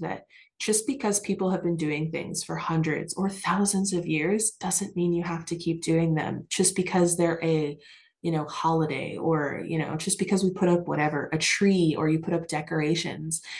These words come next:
if that makes you feel really anxious, if that makes you feel really overwhelmed or, like, dysregulated, you don't have to do that. You get to make a choice and go, "Okay,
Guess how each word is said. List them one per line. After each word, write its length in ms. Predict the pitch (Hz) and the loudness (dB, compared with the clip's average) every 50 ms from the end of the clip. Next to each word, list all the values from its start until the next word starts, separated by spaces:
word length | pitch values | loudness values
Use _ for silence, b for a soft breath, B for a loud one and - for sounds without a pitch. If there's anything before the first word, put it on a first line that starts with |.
| B B B | B B B
if 160 | - 190 190 | 0 2 6
that 260 | 208 208 - - - | 8 6 6 6 6
makes 180 | 330 349 349 349 | 4 6 6 8
you 140 | 339 302 - | 6 6 8
feel 140 | 247 262 254 | 8 8 8
really 280 | 233 226 208 202 208 | 8 8 6 4 4
anxious, 440 | - 175 185 - - 175 156 - - | 6 4 4 4 2 0 2 2 2
if 80 | - - | 4 4
that 160 | 170 - - | 2 2 2
makes 180 | 220 214 - | 0 -2 0
you 80 | 240 208 | -2 0
feel 180 | - 247 254 208 | 2 4 4 4
really 280 | 170 175 185 202 214 - - | 4 4 2 2 2 2 2
overwhelmed 760 | 180 180 185 202 190 175 156 139 127 131 151 175 208 214 196 | 2 2 4 2 2 2 0 0 -2 0 0 0 0 0 2
or, 180 | 175 165 156 151 | 2 0 0 0
like, 180 | 143 135 135 - | -2 -6 -6 -4
dysregulated, 880 | - 170 170 - 156 147 147 156 - 185 196 214 233 254 285 311 330 - B B B B B B - | -2 -2 -2 -2 -4 -4 -4 -2 -2 -2 0 0 0 0 -2 -2 -4 -6 B B B B B B -4
you 160 | 175 190 240 | -2 0 2
don't 240 | - 349 370 359 - | 4 4 2 2 0
have 400 | - - - 180 196 - - - | -6 -6 -4 -4 -4 -4 -4 -6
to 160 | - 214 202 | -2 -2 0
do 240 | 170 170 170 220 247 | 2 4 4 4 2
that. 300 | 196 - - - - - _ - | 0 -2 -4 -6 -8 -12 _ -8
You 220 | - 180 196 226 226 | -2 0 0 0 0
get 220 | 226 233 233 233 - | 0 -2 -2 -2 -4
to 100 | - 233 | -4 -2
make 180 | 226 233 220 | 0 0 0
a 40 | 185 | 0
choice 400 | 170 - - 175 175 180 175 - | -2 0 0 0 2 2 2 2
and 100 | 185 175 | 2 2
go, 220 | 170 165 165 165 170 | 0 0 0 0 0
"Okay, 420 | 170 175 - 185 175 170 170 170 | -2 0 0 2 2 2 0 -4